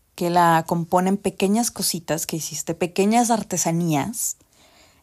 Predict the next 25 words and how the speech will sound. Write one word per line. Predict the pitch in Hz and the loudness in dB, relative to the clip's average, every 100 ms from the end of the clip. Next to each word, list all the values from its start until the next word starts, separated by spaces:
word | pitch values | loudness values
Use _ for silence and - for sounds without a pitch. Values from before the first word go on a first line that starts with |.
| _ - | _ -2
que, | 185 175 165 - | 2 4 2 4
que | 180 | 4
vas | 180 | 4
a | 190 | 2
estar | 202 196 | 0 2
haciendo | 190 175 165 165 | 0 -2 -4 -2
a | |
lo | 180 160 | 0 2
largo | 156 156 165 | 2 2 2
de | 160 | 0
tu | - 147 139 - | -2 -4 -4 -6
existencia, | 160 - 156 - 190 170 - 175 202 _ _ - - - - _ _ _ _ _ - | -10 -10 -10 -8 -8 -10 -12 -14 -16 _ _ -20 -20 -20 -20 _ _ _ _ _ 0
que | 214 | 2
sepas | - 226 226 262 302 - - - - - - - - - - | 2 0 2 0 0 -4 -6 -10 -16 -16 -14 -14 -16 -12 2
que | 208 196 180 - _ _ _ 208 | 4 6 4 0 _ _ _ 2
no | 208 233 226 | 6 6 4
tienes | - 220 208 208 220 247 - - - _ _ _ _ _ _ _ _ _ | 0 0 2 4 2 0 -4 -6 -8 _ _ _ _ _ _ _ _ _
recursos | - 196 196 190 185 - 190 | 0 2 4 2 2 -2 0
limitados. | 190 180 156 - 95 92 - - - - _ _ _ _ _ _ _ _ _ - | 0 0 -2 -2 -4 -4 -12 -12 -12 -14 _ _ _ _ _ _ _ _ _ 2
No | 214 220 226 226 240 233 - | 4 6 8 6 4 0 0
se | - 214 | 0 0
te | 208 196 | -2 -2
entrega | 180 165 - 190 185 208 240 247 | -2 -2 2 2 4 2 0 -2
al | 185 175 | -2 0
inicio | 175 170 180 196 - 208 233 | -2 -2 0 2 2 0 -4